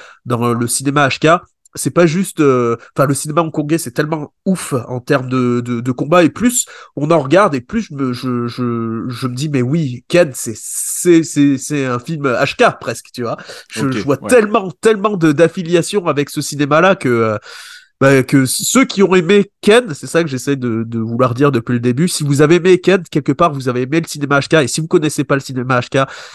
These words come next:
Speaker 1: allez-y, essayez de trouver des, des trucs, vous allez forcément retrouver cette vibe et ce goût, euh, euh, de, dans, d-, du moins dans les affrontements et dans la philosophie des combats.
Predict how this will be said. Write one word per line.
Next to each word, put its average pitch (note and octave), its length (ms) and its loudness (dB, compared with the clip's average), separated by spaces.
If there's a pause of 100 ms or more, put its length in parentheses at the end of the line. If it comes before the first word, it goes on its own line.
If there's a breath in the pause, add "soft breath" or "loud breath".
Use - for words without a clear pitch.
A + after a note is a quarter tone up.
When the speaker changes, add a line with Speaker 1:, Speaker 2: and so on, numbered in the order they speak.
(140 loud breath)
Speaker 1:
allez-y, B2+ 500 2
essayez C#3 300 0
de B2+ 140 -2
trouver B2 340 -4
des, G#2 220 -6
des A#2 160 -8
trucs, D3 180 -2
vous A#2 140 -6
allez A2+ 120 -2
forcément C#3+ 540 -4
retrouver B2+ 380 -4
cette A2+ 280 -6
vibe C3 240 2
et A2+ 60 -6
ce - 160 -6
goût, B2+ 400 0
euh, G#2+ 100 2 (480 loud breath)
euh, G#2+ 360 -4
de, A2+ 240 -2
dans, G#2+ 400 -4
d-, - 140 -14
du C3 280 -4
moins E3 260 2
dans C#3+ 140 2
les C3 160 0
affrontements C#3 600 -2
et A2 80 -2
dans A#2 180 -4
la A#2 80 -6
philosophie B2 560 -6
des A#2+ 100 -4
combats. G#2+ 380 -8